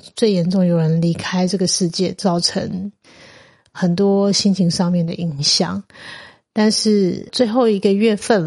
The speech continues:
了，你都要好好的去思考说你要用什么样的心情去迎接二零二一的来到。呃，明年会怎么样，我们永远不知道，但是唯有保持最好的一个心情状态，最健康的心灵状态，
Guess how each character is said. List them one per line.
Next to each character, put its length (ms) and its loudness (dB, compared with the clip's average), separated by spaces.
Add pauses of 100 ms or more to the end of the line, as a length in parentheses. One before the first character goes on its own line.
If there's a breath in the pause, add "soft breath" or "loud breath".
了， 260 -6
你 260 2
都 360 2
要 420 0
好 180 0
好 180 -2
的 60 -2
去 160 0
思 240 0
考 240 -4
说 220 0
你 100 2
要 140 0
用 160 4
什 120 -2
么 40 2
样 120 2
的 40 2
心 180 2
情 180 -2
去 180 -2
迎 240 2
接 340 0
二 100 -2
零 400 -2
二 160 0
一 220 2
的 340 -8
来 280 -8
到。 380 -4 (680 loud breath)
呃， 160 0
明 160 2
年 140 2
会 120 2
怎 120 -4
么 80 4
样， 200 4
我 60 4
们 260 2
永 160 4
远 160 2
不 100 -4
知 200 -2
道， 380 -6
但 140 2
是 420 0 (580 loud breath)
唯 200 0
有 120 2
保 280 0
持 240 0
最 240 0
好 320 -4
的 140 -2
一 60 2
个 120 0
心 240 2
情 280 -2
状 280 -2
态， 460 -8 (240)
最 300 2
健 320 0
康 300 2
的 160 2
心 400 2
灵 420 0
状 340 -2
态， 360 -6